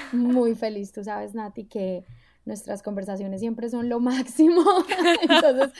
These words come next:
cada que tenemos la oportunidad de,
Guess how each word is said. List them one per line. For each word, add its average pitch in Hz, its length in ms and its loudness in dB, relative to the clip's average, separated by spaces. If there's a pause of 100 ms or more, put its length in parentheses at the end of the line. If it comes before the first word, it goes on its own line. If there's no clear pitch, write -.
(360)
cada 254 220 2
que 277 100 -4
tenemos 233 320 -4
la 269 80 -4
oportunidad 214 680 -6
de, 226 580 -6